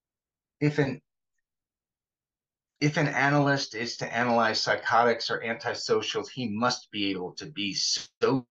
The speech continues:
thoroughly aware of the countertransference that he can sort out and study his objective reactions to the patient.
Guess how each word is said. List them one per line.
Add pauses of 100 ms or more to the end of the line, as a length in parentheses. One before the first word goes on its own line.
(800)
thoroughly
aware
of
the
countertransference (720)
that
he
can
sort
out
and
study
his
objective
reactions
to
the
patient.